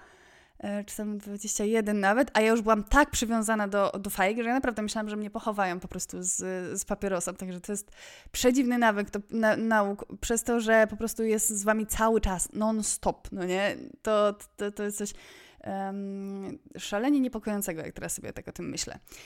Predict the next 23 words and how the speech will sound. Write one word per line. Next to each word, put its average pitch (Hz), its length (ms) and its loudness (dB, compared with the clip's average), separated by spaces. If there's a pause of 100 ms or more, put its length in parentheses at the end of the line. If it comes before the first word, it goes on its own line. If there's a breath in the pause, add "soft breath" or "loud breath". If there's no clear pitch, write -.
(140 loud breath)
W - 100 -20
każdym 277 320 4
razie, 240 520 4
mm, 196 340 -4
zrobiłam 233 440 2
to, 285 160 0 (100)
no 240 280 2
i 320 140 4
słuchajcie, - 520 -6 (160)
to 269 180 4
był 262 440 4
czas, - 560 -2 (120)
em, 190 320 -2
chyba 311 220 4
nie 370 180 4
od 233 100 4
razu, 202 420 2
myślę, 202 260 -4
że 190 100 -8
tam 190 200 -4
po 196 320 -2
miesiącu, 220 560 0
dwóch, 214 480 0